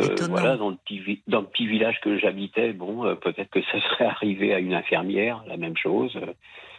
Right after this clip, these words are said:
Speaker 1: Oui.
Speaker 2: Et je voyais pas ça, enfin,
Speaker 1: Oui.
Speaker 2: impossible,
Speaker 1: Oui.
Speaker 2: malgré tout.
Speaker 1: Hmm.
Speaker 2: Et puis, euh, et puis quand le climat de confiance s'est instauré,
Speaker 1: Oui.
Speaker 2: euh, eh bien,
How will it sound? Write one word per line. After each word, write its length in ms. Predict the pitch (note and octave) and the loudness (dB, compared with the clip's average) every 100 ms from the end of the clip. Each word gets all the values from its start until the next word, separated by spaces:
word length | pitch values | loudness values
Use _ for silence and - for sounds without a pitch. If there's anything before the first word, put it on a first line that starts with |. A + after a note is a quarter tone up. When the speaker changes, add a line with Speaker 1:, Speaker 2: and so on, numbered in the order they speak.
| - | -4
Speaker 1:
Oui. 60 | F2 | 0
Speaker 2:
Et 500 | - - - E3+ F3 | 2 2 0 -4 -4
je 100 | E2 | 0
voyais 260 | D2+ - F3 | 2 4 2
pas 160 | - - | 0 2
ça, 280 | G2 F#2+ E2 | 2 2 -2
enfin, 360 | - F2+ - - - _ _ _ - - - - _ _ _ _ _ _ _ _ _ - | -2 -2 -2 -10 -14 _ _ _ -20 -20 -20 -20 _ _ _ _ _ _ _ _ _ -4
Speaker 1:
Oui. 140 | D#3 | 0
Speaker 2:
impossible, 560 | C#3 C#3 D3+ C#4+ - - - _ - | 2 4 4 4 2 -4 -8 _ -6
Speaker 1:
Oui. 80 | D3 | -2
Speaker 2:
malgré 220 | C#3+ - | 0 0
tout. 200 | - D4+ _ _ _ | 0 -2 _ _ _
Speaker 1:
Hmm. 160 | D#3+ F3 G3+ _ _ - - - - - _ | -4 -4 -6 _ _ -10 -8 -12 -14 -20 _
Speaker 2:
Et 220 | A#2+ B2 - - | 2 2 0 -4
puis, 360 | C3+ D3+ D#3 B2+ | 0 4 4 4
euh, 520 | A2 G#2 G2+ F#2 F#2 E2+ | 4 2 2 0 -4 -6
et 100 | - | -8
puis 140 | - C3 | -6 0
quand 160 | F#3 E3+ | 2 2
le 160 | D3 | 0
climat 440 | C3 - C3+ B2+ C3+ | -2 -4 0 2 0
de 60 | |
confiance 500 | - G#2+ - C#3 C#3 - - | -2 -6 -2 0 0 -2 -6
s'est 140 | G2 - | -8 -6
instauré, 840 | F2+ - - - - F3 A#3+ - - G3 | -8 -8 -6 -2 0 0 -2 -6 -2 2
Speaker 1:
Oui. 180 | F#3+ F#3 | 2 2
Speaker 2:
euh, 380 | C4+ - - - _ _ _ - _ - | 0 -2 -4 -4 _ _ _ -20 _ 0
eh 100 | G#2 | 0
bien, 640 | G#2+ A#2 A2+ G2 G2 F2+ | 2 2 4 2 0 -2